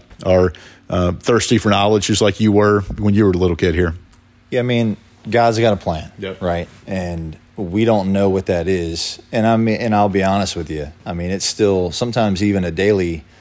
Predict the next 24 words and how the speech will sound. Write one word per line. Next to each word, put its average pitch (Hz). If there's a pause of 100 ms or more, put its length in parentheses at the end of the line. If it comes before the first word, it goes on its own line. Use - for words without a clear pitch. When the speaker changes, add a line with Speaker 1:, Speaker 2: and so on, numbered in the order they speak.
(140)
Speaker 2:
a 98
daily 98
battle 87 (360)
of, 85 (240)
of 85
where 95
I 95
should 92
be 92
and 87
what 87
I 85
should 82
be 85
doing, 85
Speaker 1:
Mm-hmm. 92
Speaker 2:
given 110
my 90
experience. 78 (480)
But, 85 (360)
um, 80 (420)
I 92
wouldn't 98
necessarily, 85